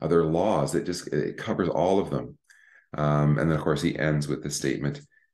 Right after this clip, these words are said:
"Be ye perfect, even as your Father which is in heaven is perfect." And this isn't, this statement here is, is an encouragement. If you follow these ways, you can, you can be like God. God wants you to be like him. He wants you to be part of your family. Um, it's an encouragement.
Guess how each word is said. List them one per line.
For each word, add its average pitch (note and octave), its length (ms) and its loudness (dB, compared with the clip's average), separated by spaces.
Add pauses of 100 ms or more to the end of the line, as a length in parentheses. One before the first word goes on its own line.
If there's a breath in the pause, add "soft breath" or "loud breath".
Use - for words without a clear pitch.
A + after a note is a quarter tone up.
(160)
"Be D#2+ 120 2
ye E2 160 2
perfect, D2 480 -2
even D2 220 2
as D2 100 0
your D2+ 120 0
Father C2+ 400 -2
which C#2 160 -2
is D2 100 -6
in D2 80 -4
heaven D2+ 300 -2
is D2 140 -2
perfect." - 580 -6 (360 loud breath)
And A2 400 0 (220 loud breath)
this F3 160 2
isn't, A#2 320 0 (160)
this E3 160 0
statement G2+ 360 0
here F2 220 2
is, D2 240 0
is F2 160 -2
an F#2 80 -2
encouragement. D3 800 -4 (400)
If - 80 -8
you G#2+ 60 2
follow C#3 360 2
these F#2 240 0
ways, D2+ 180 0
you - 80 -6
can, F#2+ 200 -6 (160 loud breath)
you G#2 100 -2
can A2 140 2
be A#2+ 160 2
like A2+ 200 2
God. G#2 300 0
God G#2 180 0
wants G#2+ 480 -2
you E2 60 -8
to D#2+ 80 -4
be F#2+ 120 0
like F2 180 -2
him. G#2 120 -2
He F2 80 -2
wants F#2+ 300 0
you - 60 -8
to G2+ 40 -6
be G2+ 140 -2
part D#2+ 220 -2
of D#2+ 80 -2
your F2+ 100 -4
family. F2+ 640 -6 (540)
Um, C#2+ 320 -2
it's D2 160 -2
an G#2 80 6
encouragement. G#2 800 0